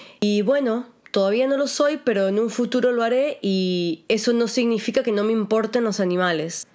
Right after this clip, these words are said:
Y si me vas a juzgar por eso, es tu problema, la verdad,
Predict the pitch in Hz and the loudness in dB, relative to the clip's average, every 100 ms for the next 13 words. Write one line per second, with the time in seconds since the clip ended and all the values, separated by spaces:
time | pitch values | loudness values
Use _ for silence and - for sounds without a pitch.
0 | _ _ _ - 202 220 202 214 214 214 | _ _ _ -2 0 0 0 0 -2 -2
1 | 220 196 208 214 214 220 220 277 262 - | 0 0 -2 0 0 0 -2 -2 -2 -4
2 | - _ - 185 165 - - 240 233 208 | -14 _ -4 -2 -2 -8 -4 -2 0 0
3 | 208 220 196 170 180 202 214 | 0 0 -2 0 0 -2 -4